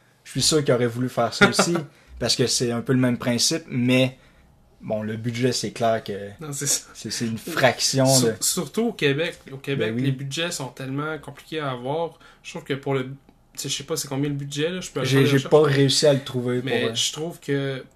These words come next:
Speaker 2: pour un film québécois comme ça, c'est vraiment bon. Puis Pods
Speaker 1: Ouais.
Speaker 2: est quand même reconnu pour faire des méchants effets spéciaux, puis
Speaker 1: Ouais,
Speaker 2: de,
Speaker 1: ouais.
Speaker 2: que ça se ficelle, puis que ça se tienne. Fait que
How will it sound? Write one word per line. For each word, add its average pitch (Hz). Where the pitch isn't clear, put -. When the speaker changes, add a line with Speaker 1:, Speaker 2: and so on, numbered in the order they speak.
Speaker 2:
pour 143
un 127
film 156
québécois 139
comme 131
ça, -
c'est -
vraiment 127
bon. 139
Puis 143
Pods 139
Speaker 1:
Ouais. 117
Speaker 2:
est 113
quand 113
même 135
reconnu 127
pour 127
faire -
des 123
méchants 131
effets 139
spéciaux, 147
puis 143
Speaker 1:
Ouais, 135
Speaker 2:
de, 143
Speaker 1:
ouais. 143
Speaker 2:
que 113
ça 135
se -
ficelle, 151
puis -
que -
ça -
se -
tienne. 156
Fait 135
que -